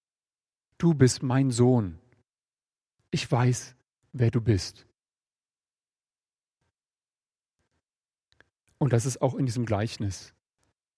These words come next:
bei Jesus, das er erzählt. Der Sohn bekommt einen Mantel.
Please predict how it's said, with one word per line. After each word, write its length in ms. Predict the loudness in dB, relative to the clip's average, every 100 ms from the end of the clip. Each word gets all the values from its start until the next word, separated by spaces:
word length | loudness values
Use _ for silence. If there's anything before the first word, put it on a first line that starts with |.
| _
bei 100 | -4 0
Jesus, 540 | 0 0 -2 -4 -12
das 180 | -10 -4
er 120 | -4
erzählt. 580 | -4 -6 -6 -4 -6 -16 _ _ _ _ _ _ _ _ _ _ _ _ _ _ _ _
Der 100 | 0
Sohn 380 | 4 4 4 0
bekommt 340 | -4 -6 -6
einen 80 | -4
Mantel. 480 | -4 -4 -4 -6